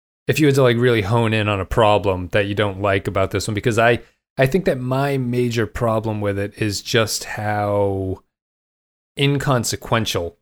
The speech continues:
it all feels at the end. And I, and I actually think it's kind of a funny episode. Like, I laughed towards the end out loud. The, uh, the Sisko getting punched by Bareil and Dax knocking Bareil out is kind of a, it's, it's a pretty funny shoot, uh, that they did there.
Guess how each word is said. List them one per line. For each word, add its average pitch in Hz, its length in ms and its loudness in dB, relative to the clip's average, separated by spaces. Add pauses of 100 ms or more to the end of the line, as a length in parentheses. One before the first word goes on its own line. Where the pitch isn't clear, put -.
it 123 100 0
all 101 200 2
feels 92 420 -6
at 95 120 -8
the 113 100 -2
end. 104 180 0
And 120 100 4
I, 131 100 4
and 143 280 0
I 185 120 2
actually 220 280 2
think 143 160 2
it's 120 140 -2
kind 165 320 0
of 113 60 -2
a 98 40 -6
funny 104 580 0
episode. 131 460 0
Like, 107 160 0
I 110 120 2
laughed 117 720 0
towards 117 300 2
the 107 160 -2
end 110 300 2
out 101 180 2
loud. 104 340 4
The, 104 180 2
uh, 98 80 2
the 101 100 0
Sisko 110 840 2 (140)
getting 113 280 2
punched 127 340 -2
by 113 160 4
Bareil 107 480 4
and 101 160 0
Dax 117 380 2
knocking 101 420 0
Bareil 107 400 4
out 101 140 4
is 92 100 -2
kind 214 260 -2
of 269 60 0
a, 240 40 2
it's, 151 200 -4
it's 165 220 -2
a 165 40 -4
pretty 247 280 -4
funny 135 640 0
shoot, 160 480 0
uh, 113 220 2
that 104 180 0
they 104 100 -2
did 101 300 0
there. 101 240 2